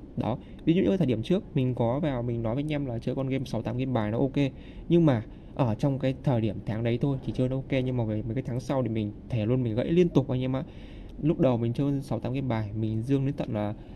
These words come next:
gần hai trăm M, nhưng mà về sau đấy thì mình thua lại hết anh em ạ, và thậm chí là còn âm cơ. Đấy, âm đến tận ba trăm năm mươi M anh em ạ, mất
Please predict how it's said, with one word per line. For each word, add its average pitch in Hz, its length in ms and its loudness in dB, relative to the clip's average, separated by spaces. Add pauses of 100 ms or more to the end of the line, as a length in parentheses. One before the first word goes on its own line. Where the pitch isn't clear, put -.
(400)
gần 139 120 4
hai 143 140 4
trăm 131 220 -2
M, 120 40 0 (240)
nhưng 123 120 -2
mà 120 60 -2
về 113 160 2
sau 123 220 0
đấy 117 200 2
thì 117 100 0
mình 107 180 -2
thua 127 160 4
lại 123 180 0
hết 180 140 4
anh 135 160 0
em 123 140 0
ạ, - 120 -2
và 117 140 -2
thậm 113 140 -4
chí 120 100 -2
là 135 80 -2
còn 123 120 -2
âm 139 240 2
cơ. 139 140 2 (340)
Đấy, 104 240 0
âm 127 160 2
đến 123 100 -4
tận - 180 -4
ba 131 220 4
trăm 131 240 -2
năm 131 120 0
mươi 123 80 -2
M 120 80 0
anh 104 240 -2
em 123 140 0
ạ, 120 40 -2 (240)
mất 120 200 -2